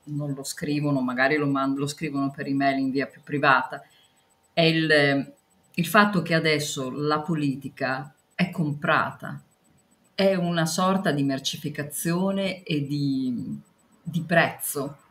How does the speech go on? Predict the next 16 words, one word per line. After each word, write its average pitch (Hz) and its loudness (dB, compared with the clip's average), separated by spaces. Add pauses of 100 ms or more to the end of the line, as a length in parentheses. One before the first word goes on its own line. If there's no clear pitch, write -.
(360)
non 160 2
è 131 0
più 220 2
la 151 2
politica. 131 -10 (840)
La - 0
politica 170 0
che 175 -2
portava 131 -6
avanti 143 -4
le 131 -8
idee, 120 -2 (1400)
ovviamente 127 -2
nell'interesse 117 -4
dello 120 -6
Stato - -10